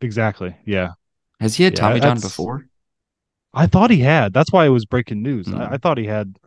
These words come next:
Speaker 1: earlier in his career, um, which kinda leads into my "Did you see it?", which is also baseball related. Alek Manoah, who we've talked about on here a couple times about how down of a year it's been for him.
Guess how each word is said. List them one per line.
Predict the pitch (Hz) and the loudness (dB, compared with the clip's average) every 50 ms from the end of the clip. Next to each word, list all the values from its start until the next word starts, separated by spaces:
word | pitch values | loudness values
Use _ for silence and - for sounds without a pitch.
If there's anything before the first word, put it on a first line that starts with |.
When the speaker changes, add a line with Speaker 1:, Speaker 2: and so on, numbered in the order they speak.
| _ - | _ -8
Speaker 1:
earlier | 113 120 120 117 110 | -6 -4 -4 -2 -4
in | 104 98 | -4 -6
his | 90 - | -10 -12
career, | - _ - 104 110 110 98 - _ _ - - _ _ _ _ _ _ - | -16 _ -10 -8 -8 -8 -10 -12 _ _ -20 -20 _ _ _ _ _ _ -10
um, | 98 98 98 98 95 92 90 90 85 - _ _ _ _ - | -8 -6 -4 -4 -4 -4 -6 -8 -12 -16 _ _ _ _ -2
which | 135 139 - - | -2 -2 0 0
kinda | 170 190 220 208 | -2 0 2 4
leads | 160 156 151 120 | 4 4 4 2
into | 139 131 120 - 120 | 0 -2 -2 -2 -2
my | 110 107 120 151 185 190 | -2 0 2 2 2 2
"Did | 139 123 113 95 | 0 -2 -6 -8
you | 104 98 | -8 -12
see | - - - 104 104 | -12 -10 -10 -8 -8
it?", | 113 107 | -8 -8
which | 107 - | -10 -8
is | - | -4
also | 135 143 160 - - 117 | -2 -2 -2 -2 -4 -4
baseball | 104 101 104 104 - _ - 107 101 101 98 92 _ _ _ _ _ _ _ _ - | -4 -4 -6 -6 -6 _ -8 -8 -6 -6 -8 -10 _ _ _ _ _ _ _ _ -8
related. | 117 113 107 107 107 110 107 110 110 104 98 95 - - - | -6 -4 -4 -2 -4 -2 -2 -2 -2 -4 -4 -8 -14 -10 -4
Alek | 120 127 147 170 - - | -2 0 0 0 0 -4
Manoah, | - 135 123 113 113 123 147 147 123 104 101 95 92 _ _ _ _ _ _ _ _ | -6 -6 -6 -4 -2 -2 0 0 -2 -2 -4 -8 -10 _ _ _ _ _ _ _ _
who | - 120 117 113 110 _ _ _ | -8 -6 -6 -6 -10 _ _ _
we've | 139 139 143 131 | -4 -4 -2 0
talked | - 147 139 131 - | 0 0 0 0 0
about | 123 131 123 123 | -2 -2 -2 -2
on | 120 | -2
here | 110 117 113 | -4 -6 -6
a | 110 | -6
couple | - - 120 - 117 107 | -6 -6 -8 -8 -8 -10
times | - - 107 107 98 | -8 -8 -8 -8 -6
about | 104 101 98 98 - _ _ | -6 -6 -8 -8 -10 _ _
how | - - 123 113 101 95 92 - _ _ _ _ _ _ _ - 135 127 | -10 -6 -4 -4 -4 -4 -6 -12 _ _ _ _ _ _ _ -20 -12 -6
down | 113 127 120 123 131 131 | -2 0 2 2 2 2
of | 120 107 | 0 0
a | 104 | -2
year | 101 101 107 117 113 | -2 -2 -2 -2 -2
it's | 107 101 - - | -4 -6 -8 -10
been | 107 98 95 | -10 -10 -10
for | - - 98 | -10 -12 -10
him. | 98 104 101 98 95 90 | -8 -8 -8 -8 -10 -12